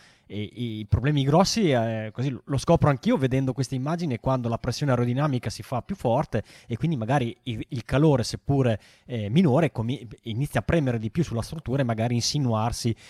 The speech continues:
in quella, ehm, così, in quella porzione un po' delicata che è proprio la, l'attuatore della, della, della, della letta,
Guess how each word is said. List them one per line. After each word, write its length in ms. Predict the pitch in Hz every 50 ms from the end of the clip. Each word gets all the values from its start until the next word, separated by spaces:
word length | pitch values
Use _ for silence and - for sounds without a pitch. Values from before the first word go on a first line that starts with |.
| - - -
in 180 | 110 104 98
quella, 920 | - - 107 104 104 104 101 95 95 92 92 90 90 90 87 82 90 85 85 - _ _ - -
ehm, 380 | 123 104 98 98 98 98 92 -
così, 260 | - 113 110 113 -
in 100 | - 104
quella 220 | - - 113 113
porzione 420 | - - 117 113 - - 139 131 123
un 80 | 120
po' 120 | - - 120
delicata 440 | 117 117 117 - - 135 131 - 120
che 100 | - 110
è 40 |
proprio 280 | - - 127 - - 113
la, 180 | 110 107 107 - - - - -
l'attuatore 580 | 120 117 - - 117 110 - 131 127 123 120 110
della, 180 | 113 113 113
della, 400 | 107 107 110 107 104 104 104 101 - - - - - -
della, 260 | - 107 104 101 104
della 240 | 101 110 113 110 170
letta, 420 | 175 117 120 - _ - 175 175